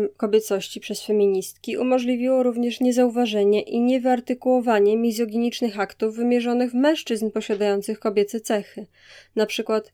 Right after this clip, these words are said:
kiedy gej wyśmiewa innego geja za to, że jest zbyt krzykliwy czy zniewieściały, może zostać oskarżony o zinternalizowaną homofobię. Nonsensowny zwrot opisujący kogoś, kto jest otwartym gejem i nie ma problemów z męskimi gejami.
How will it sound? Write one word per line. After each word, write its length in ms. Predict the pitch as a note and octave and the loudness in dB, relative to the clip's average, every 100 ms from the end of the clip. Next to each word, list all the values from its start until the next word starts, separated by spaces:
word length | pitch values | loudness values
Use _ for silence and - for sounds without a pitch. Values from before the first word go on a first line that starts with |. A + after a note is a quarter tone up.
| - | -6
kiedy 260 | A3+ A#3 | -2 -2
gej 280 | G#3+ A3+ C4+ | 0 2 2
wyśmiewa 440 | A#3+ A#3 A3 A3 | 0 0 -2 0
innego 460 | G#3+ A3 A3 G#3+ A3 | 0 2 0 0 -2
geja 280 | G#3+ G#3+ G#3+ | 0 -2 -2
za 120 | G#3+ | -6
to, 160 | G#3 G#3+ | -6 -6
że 140 | G#3 | -2
jest 220 | G#3 G3 | -4 -6
zbyt 300 | G3+ G#3 A3+ | -2 -2 -2
krzykliwy 600 | - A#3 - A3+ A#3 G#3+ | -6 -10 -6 -4 -2 -2
czy 140 | G#3+ G3+ | -4 -2
zniewieściały, 840 | G#3+ G#3 G3+ - - F#3+ G3 A3+ - - - - | 0 0 0 -4 -2 -2 0 -2 -6 -20 -20 -6
może 240 | A#3 B3 | -2 -2
zostać 340 | C4+ C4+ D4 C#4+ | -4 -4 -4 -4
oskarżony 640 | - C4 A#3 C4 C4+ B3+ | -4 -4 -2 2 2 0
o 120 | A#3+ | -2
zinternalizowaną 960 | A#3+ B3+ B3+ B3 A#3+ B3 B3 B3+ C4+ B3+ | -2 0 2 2 2 2 0 2 0 0
homofobię. 720 | A3+ A3 G#3+ F#3 F3+ G3+ F#3+ _ _ _ _ C4 | 0 -2 -2 -4 -4 -8 -10 _ _ _ _ 2
Nonsensowny 800 | C#4 D4 D#4 D4+ E4 D4+ C4 A3 | 4 4 2 0 0 2 2 0
zwrot 380 | G3+ G3+ B3 | 0 0 0
opisujący 640 | B3 A3+ A#3 B3+ C4+ C4 B3 | -4 -8 -4 0 -2 -2 -4
kogoś, 280 | B3+ B3+ | -2 -2
kto 160 | - B3 | -2 -4
jest 100 | A#3+ | -2
otwartym 540 | B3 - D4 D4 A#3 | -4 0 0 0 -2
gejem 340 | G3+ F#3+ G3 G3+ | 0 0 0 0
i 100 | A#3 | 0
nie 100 | C#4 | 0
ma 120 | C#4+ | 0
problemów 500 | C#4+ C4+ A#3+ A#3+ B3+ | 0 0 0 -2 -2
z 40 | |
męskimi 520 | B3+ C4 C4 C#4+ C4+ G3+ | 0 -2 -2 -2 -2 0
gejami. 560 | G3 F#3 F3 - - | 0 -2 -6 -10 -14